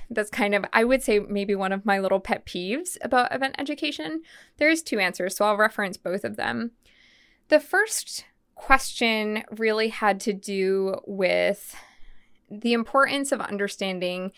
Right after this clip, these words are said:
digital engagement and how this is incorporated into the classroom, how this is incorporated into curriculum, et cetera, et cetera. So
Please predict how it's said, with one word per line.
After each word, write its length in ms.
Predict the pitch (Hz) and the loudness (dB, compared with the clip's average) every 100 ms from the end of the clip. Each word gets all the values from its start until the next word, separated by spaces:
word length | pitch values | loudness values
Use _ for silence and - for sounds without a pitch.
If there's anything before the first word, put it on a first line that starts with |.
| - - _ - | -16 -20 _ -2
digital 400 | 202 190 190 190 | 0 0 0 0
engagement 880 | 220 277 277 262 262 254 254 247 - | -2 -2 -2 -2 -2 0 0 -2 -4
and 140 | 202 | -6
how 520 | 196 - 196 196 196 196 | -6 0 2 4 4 0
this 500 | 185 208 180 190 - - | -2 0 2 2 -4 -6
is 100 | 196 | -6
incorporated 720 | 190 - 202 - 185 180 185 | -6 -2 -4 -2 -2 -4 -6
into 240 | 180 - | -8 -6
the 100 | - | -8
classroom, 920 | 190 320 311 285 277 262 247 247 247 - - - | -2 4 4 4 -2 0 0 -2 -4 -8 -18 -20
how 160 | - 202 | -2 0
this 240 | 196 202 | 2 0
is 120 | 196 202 | -2 -4
incorporated 760 | 196 - 190 190 185 185 185 | -4 -2 -2 -2 -4 -2 -4
into 260 | 180 185 - | -4 -6 -6
curriculum, 760 | - 262 254 240 233 226 226 - | 0 0 0 0 0 -2 -4 -10
et 120 | - | -4
cetera, 280 | 165 165 160 | -2 0 0
et 80 | |
cetera. 340 | - - - - _ _ _ - | 0 0 0 -4 _ _ _ -16
So 680 | - - 208 160 185 415 | -2 4 6 6 4 -2